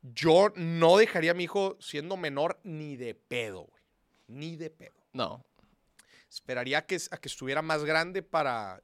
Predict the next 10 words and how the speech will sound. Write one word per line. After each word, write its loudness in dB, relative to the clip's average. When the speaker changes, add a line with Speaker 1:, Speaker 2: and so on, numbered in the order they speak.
Speaker 1:
ya 0
quizás -12
encaminarlo, -16
güey. -20
No, -18
no -16
son -12
enchiladas, -10
no -16
es, -14